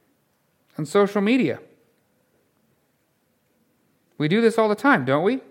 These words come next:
We see this kind of stuff all the time, don't we? We facilitate this kind of stuff all the time, don't we? We pay for subscriptions to things that cause this stuff to happen and run rampant, don't we? As Christians. So instead of gossiping in this way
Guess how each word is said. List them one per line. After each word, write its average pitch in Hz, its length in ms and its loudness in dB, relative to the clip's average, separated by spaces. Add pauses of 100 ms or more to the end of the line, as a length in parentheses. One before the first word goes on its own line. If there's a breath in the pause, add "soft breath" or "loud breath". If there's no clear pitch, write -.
(140)
We 196 120 0
see 220 180 -4
this 269 160 -4
kind 175 180 -2
of 143 60 -8
stuff 135 260 -4
all 175 160 2
the 202 80 0
time, 208 360 -2
don't 170 200 0
we? 254 240 -2 (420 soft breath)
We 220 240 2
facilitate 220 760 4
this 180 140 -2
kind 185 180 0
of 170 80 -4
stuff 156 360 2
all 202 180 4
the 220 80 2
time, 214 440 4
don't 196 220 4
we? 269 380 -2 (480 soft breath)
We 220 100 2
pay 247 220 6
for 226 160 2
subscriptions 240 840 0
to 196 160 2
things 170 400 0
that 156 140 -2
cause 170 420 4
this 156 160 0
stuff 156 360 -2
to 156 80 -2
happen 143 420 0
and 139 120 -4
run 135 200 0
rampant, 127 440 -4
don't 165 240 0
we? 262 280 -2 (340 soft breath)
As 208 360 2
Christians. 233 840 -2 (220 soft breath)
So 233 100 4
instead 226 240 6
of 170 220 -2
gossiping 202 640 4
in 170 100 -2
this 156 200 -4
way 160 360 2